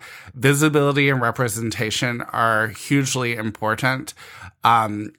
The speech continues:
as someone who's lived in Gwinnett County my entire life, I think about, uh, what it would have been like for me if I had seen queer elected officials or queer people in general.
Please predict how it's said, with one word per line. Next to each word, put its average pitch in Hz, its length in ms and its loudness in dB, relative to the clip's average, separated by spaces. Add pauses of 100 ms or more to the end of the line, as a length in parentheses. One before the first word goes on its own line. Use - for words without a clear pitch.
as 131 180 2
someone 135 260 2
who's 113 220 -2
lived 120 220 -4
in 120 100 -4
Gwinnett 113 320 -4
County 120 280 -2
my 117 220 0
entire 113 380 0
life, 120 440 2 (720)
I 131 840 2
think 135 380 0
about, 113 480 2 (220)
uh, 113 280 4
what 131 200 2
it 135 100 -4
would 123 140 -2
have 117 180 -2
been 117 220 0
like 110 280 -2
for 117 160 0
me 110 360 0
if 113 260 -2
I 117 140 4
had 117 240 -2
seen 117 500 0 (540)
queer 135 280 2
elected 131 480 2
officials 98 800 0
or 113 560 0 (140)
queer 131 240 2
people 127 340 0
in 110 140 -2
general. 104 600 -2